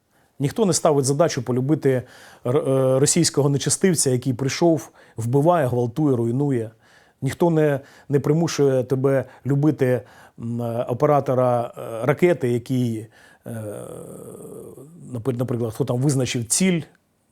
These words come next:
дав наказ стріляти, хтось, хтось нажав на кнопку, запустив. Не, не треба їх любити. В наш час треба полюбити х-, того, хто біля тебе. Питання виживання нашого народу полягає в єдності.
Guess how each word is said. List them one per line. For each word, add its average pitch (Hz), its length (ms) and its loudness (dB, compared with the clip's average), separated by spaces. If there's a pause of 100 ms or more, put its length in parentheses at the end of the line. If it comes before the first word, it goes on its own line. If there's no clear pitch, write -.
дав 127 220 2
наказ 160 540 0 (520)
стріляти, 151 640 4
хтось, 139 260 0
хтось 135 340 0
нажав 127 360 2
на 117 180 -2
кнопку, 139 580 0
запустив. 135 640 0
Не, 139 100 0
не 135 240 -2
треба 151 280 2
їх 120 120 -2
любити. 101 380 -6 (920)
В 151 40 0
наш 156 160 2
час 208 160 4
треба 147 240 4
полюбити 156 460 2
х-, - 100 -10 (120)
того, 160 200 4
хто 139 200 0 (800)
біля 147 280 2
тебе. - 340 -8 (1900)
Питання 165 600 2
виживання 143 500 0
нашого 139 360 0
народу 151 340 0
полягає 131 480 0
в 117 80 -4
єдності. 101 560 -6